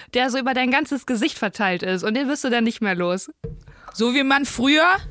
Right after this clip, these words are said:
Speaker 2: bei Klassenfahrten den Leuten, die eingeschlafen sind,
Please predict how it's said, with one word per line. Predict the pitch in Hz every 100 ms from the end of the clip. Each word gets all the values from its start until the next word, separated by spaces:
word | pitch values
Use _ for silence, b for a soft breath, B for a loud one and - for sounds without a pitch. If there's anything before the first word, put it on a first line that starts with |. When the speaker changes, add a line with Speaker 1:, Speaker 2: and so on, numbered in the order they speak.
| - - -
Speaker 2:
bei | 226 226
Klassenfahrten | - 240 - 302 - 285 285 320 320 B B B B B
den | 226
Leuten, | 226 233 233
die | 208
eingeschlafen | - 202 254 - 277 294 294
sind, | 277 302